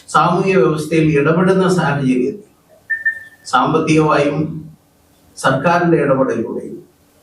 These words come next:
ഇന്ന് ചെയ്യാൻ പറ്റുന്ന കേന്ദ്ര സർക്കാരിന്റെ, പ്രധാനമന്ത്രി ശ്രീ മോഡിയുടെ ഇടപെടൽ, എനിക്കും, ആ, ട്രംപിന്റെ, ആ, ഫോൺ എടുക്കാത്ത, മിസ്ഡ് കാൽ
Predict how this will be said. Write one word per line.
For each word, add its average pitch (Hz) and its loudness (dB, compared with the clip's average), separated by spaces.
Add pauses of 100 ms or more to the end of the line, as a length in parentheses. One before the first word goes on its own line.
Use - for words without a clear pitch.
(500)
ഇന്ന് 165 4 (100)
ചെയ്യാൻ 156 4
പറ്റുന്ന 139 0 (240)
കേന്ദ്ര 131 2 (120)
സർക്കാരിന്റെ, 123 2 (1120)
പ്രധാനമന്ത്രി 143 2 (160)
ശ്രീ 131 4 (300)
മോഡിയുടെ 131 4 (460)
ഇടപെടൽ, 131 2 (1300)
എനിക്കും, 156 4 (560)
ആ, 170 4 (220)
ട്രംപിന്റെ, 156 4 (840)
ആ, - -2
ഫോൺ 156 4 (120)
എടുക്കാത്ത, 147 0
മിസ്ഡ് 170 2 (480)
കാൽ 143 2